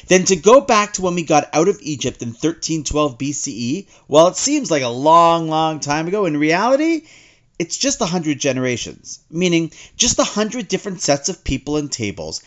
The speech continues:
and then we're back at the moment that everything we just read about happened. It makes it seem not so long ago. But then this year, I thought to myself as follows. What I just did last night was something that was done by Jews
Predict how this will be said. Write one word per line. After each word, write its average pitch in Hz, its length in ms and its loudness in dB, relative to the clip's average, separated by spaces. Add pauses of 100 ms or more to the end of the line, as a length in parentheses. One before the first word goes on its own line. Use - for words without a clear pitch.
(220)
and 151 160 2
then 170 120 2
we're 160 120 -2
back 151 420 -4
at 220 100 -6
the 254 60 -8
moment 127 400 -4
that 147 220 -2 (100)
everything 226 460 -2
we 196 100 -6
just 160 180 -4
read 151 200 2
about 127 280 0
happened. 101 540 -8 (260)
It 165 100 -12
makes 294 320 -2
it 208 100 -12
seem 214 240 -4
not 170 240 -4
so 151 100 0
long 143 320 0
ago. 82 320 -12 (600)
But 175 100 -4
then 240 220 2
this 302 280 2
year, 143 260 2
I 135 100 -6
thought 151 300 -2
to 165 60 -10
myself 117 460 -4
as 104 100 -8
follows. 90 520 -8 (540)
What 175 280 6
I 233 160 4
just 294 320 -2
did 202 160 4
last 160 400 0
night 117 240 -2
was 147 180 0
something 139 480 -2
that 139 140 0
was 143 180 -2
done 208 380 -2
by 247 180 -2
Jews 113 560 -4